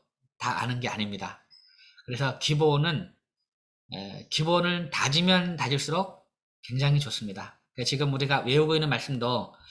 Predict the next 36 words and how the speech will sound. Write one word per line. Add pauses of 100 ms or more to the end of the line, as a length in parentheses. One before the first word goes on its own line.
(240)
이
생명의
복음
말씀도
우리가
한
번쯤은
다
들어봤던
말씀인데, (440)
우리가
또
외우면서
이
말씀을
생각해
보니까 (420)
더
새롭게
느껴지는
말씀들도
있죠. (160)
예,
요한복음
일
장
십이
절도,
어,
그런
말씀이지
않을까,
어,
그런
생각을
합니다.